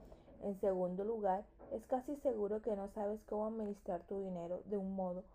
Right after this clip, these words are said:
que resulte fácil y eficaz. No sé tú, pero en donde yo iba a la escuela no se daba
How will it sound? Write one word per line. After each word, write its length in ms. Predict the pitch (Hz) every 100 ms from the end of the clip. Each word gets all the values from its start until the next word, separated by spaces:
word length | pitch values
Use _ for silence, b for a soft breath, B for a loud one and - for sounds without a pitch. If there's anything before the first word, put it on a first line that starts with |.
| B
que 100 | -
resulte 480 | 214 190 208 185 208
fácil 480 | - 233 233 262 262
y 120 | 202
eficaz. 440 | 185 180 175 165 156 -
No 140 | 240 269
sé 180 | 311
tú, 180 | 302 277 277
pero 200 | 262 240
en 100 | 208
donde 340 | 202 196 196
yo 140 | 190 196
iba 220 | 202 233
a 40 |
la 80 | 233
escuela 480 | 208 - 190 190 185
no 180 | 208 202
se 160 | - 226
daba 360 | 202 196 208